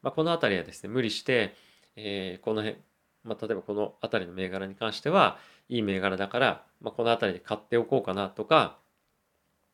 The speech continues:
もうそういうふうに考える余地も、まあ、ない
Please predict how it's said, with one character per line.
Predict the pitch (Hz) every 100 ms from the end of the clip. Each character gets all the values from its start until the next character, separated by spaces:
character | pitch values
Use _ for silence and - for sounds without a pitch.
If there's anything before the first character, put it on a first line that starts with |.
| _ _ _
も | 113
う | 104
そ | 123
う |
い |
う | 123
ふ |
う |
に | 110
考 | 98 113 120
え |
る | 104
余 | 107 104
地 | 127
も、 | 165 110 - - - - - _
ま | 107
あ、 |
な | 104 110
い | 101